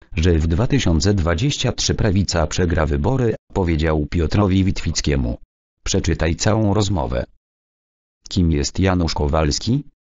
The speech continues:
Urodzony w tysiąc dziewięćset siedemdziesiąt osiem roku Janusz Kowalski to były członek Stronnictwa Konserwatywno-Ludowego, Przymierza Prawicy czy Platformy Obywatelskiej.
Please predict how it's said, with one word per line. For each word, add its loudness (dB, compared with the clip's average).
Urodzony 2
w -2
tysiąc 0
dziewięćset 2
siedemdziesiąt 2
osiem 0
roku 0
Janusz 0
Kowalski 0
to 0
były 2
członek 0
Stronnictwa 0
Konserwatywno-Ludowego, 0
Przymierza 2
Prawicy 0
czy -2
Platformy 0
Obywatelskiej. 0